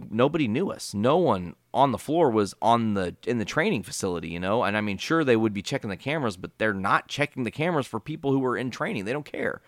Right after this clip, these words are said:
So we were going in, and I mean, we were scooping up hundreds of dollars a night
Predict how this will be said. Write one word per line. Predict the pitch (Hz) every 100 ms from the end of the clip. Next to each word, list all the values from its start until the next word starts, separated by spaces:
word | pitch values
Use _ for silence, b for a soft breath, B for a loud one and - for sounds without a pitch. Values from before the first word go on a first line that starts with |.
| B B B B B
So | - 180
we | 240
were | 226
going | 185 185 175
in, | 170 185 156
and | 107 120 -
I | 139
mean, | 123 104
we | 151
were | 117
scooping | - 139 110 107
up | 87
hundreds | - 147 139 104
of | 98
dollars | 107 101 90 87
a |
night | 90 110 127 -